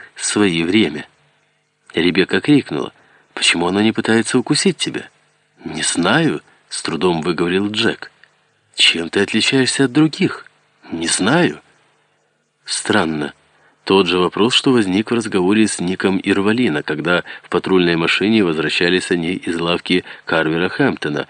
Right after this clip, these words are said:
в полицейское управление. И тут он подумал, что... у ящероподобного исчадия на животе оказалась вторая пасть, утыканная острыми зубами. Пасть эта то открывалась,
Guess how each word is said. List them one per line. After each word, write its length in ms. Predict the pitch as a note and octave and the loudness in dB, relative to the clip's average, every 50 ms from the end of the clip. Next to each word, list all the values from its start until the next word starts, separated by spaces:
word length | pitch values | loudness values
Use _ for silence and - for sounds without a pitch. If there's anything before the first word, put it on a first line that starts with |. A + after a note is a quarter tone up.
| - - | -14 -16
в 60 | _ | _
полицейское 560 | - D#2+ D#2 D2+ - - D#2 - - - F2 F2 | -4 -4 -4 -2 -2 -4 -4 -4 -4 -4 -6 -6
управление. 580 | E2+ - - A#2+ C3 C3 F#2+ D#2 D2+ - - - _ _ _ _ _ _ _ _ _ _ _ _ _ _ _ _ | -2 0 0 2 4 2 2 0 -2 -6 -10 -12 _ _ _ _ _ _ _ _ _ _ _ _ _ _ _ _
И 180 | - - D#2+ D#2+ | -12 -8 -8 -8
тут 300 | - - C3 C3+ - - | -4 -2 -2 0 2 2
он 120 | C3+ B2+ | 0 2
подумал, 520 | - A2 G2+ F2+ A2 B2 C3 C3+ C3 A#2+ G#2 | 2 0 0 2 2 4 4 4 4 4 2
что... 640 | - - - - - - G#2 A2 A2+ A2 G#2+ G#2 G#2 _ _ _ _ _ _ _ _ _ _ _ _ _ _ _ _ _ _ _ _ _ _ _ _ - _ _ _ - - _ _ - | 2 0 -2 -4 -4 -4 -2 0 0 -2 -2 -4 -8 _ _ _ _ _ _ _ _ _ _ _ _ _ _ _ _ _ _ _ _ _ _ _ _ -20 _ _ _ -20 -20 _ _ -4
у 100 | - - | -2 2
ящероподобного 1000 | F#2+ A2+ B2 A#2 - - A#2+ A#2 A2 - A2 G2+ A#2 A#2+ A2+ A2 G#2+ G#2 G2 F#2+ | 2 4 4 2 2 2 2 2 2 2 0 2 2 2 2 2 2 4 2 2
исчадия 540 | F#2 - - A#2+ C3 C#3+ C3 G#2 F2 E2 D#2+ | 2 2 2 4 4 4 4 2 0 -2 -2
на 200 | D#2 D#2+ E2 D#2+ | -2 -2 -2 -2
животе 640 | D#2 F2 F2 E2+ E2+ D#2+ - - - C3+ D3 B2+ - - - - - - - - | -2 -2 -2 -2 -2 -4 -2 0 4 4 4 4 2 -4 -12 -14 -14 -14 -8 -6
оказалась 540 | - - - E2+ D#2+ G2+ G#2+ A2 A2 G2 | -4 -2 -2 0 2 2 4 4 2 2
вторая 600 | - - - - - A2+ A#2 B2+ B2 A#2 G#2 F#2+ | 0 -4 -6 -2 0 2 2 4 4 4 2 2
пасть, 520 | F#2+ - - B2+ A2 E2 D2+ - - - - - - - - - | 0 0 0 0 0 0 -2 -4 -8 -12 -12 -14 -16 -18 -8 -6
утыканная 600 | D2+ D#2 - A2+ - - G2 F#2+ F#2+ G2 F#2+ F#2 | -4 -2 0 0 0 2 2 2 2 2 2 2
острыми 500 | F2+ F#2 F2+ - - - F#2+ F#2+ F#2+ F#2+ | 2 0 0 -2 -2 -2 -2 0 0 0
зубами. 520 | F#2 B2 C3 A#2 G#2 D#2 D2 C#2+ - - _ _ _ _ _ _ _ _ _ _ _ _ _ _ _ _ | 0 0 0 0 0 -4 -4 -6 -10 -16 _ _ _ _ _ _ _ _ _ _ _ _ _ _ _ _
Пасть 320 | - G2 A2+ A2 - - | 0 0 0 0 -2 -4
эта 240 | - D#2+ - - D#2 | -4 -4 -2 -4 -6
то 220 | - - F#2 F#2 F2+ | -2 -2 0 0 0
открывалась, 800 | F2 - - - D#2+ D#2+ E2 G2 B2 C3+ G#2+ E2 - - - | 0 -2 -4 -4 -2 0 2 2 4 4 2 0 -2 -6 -12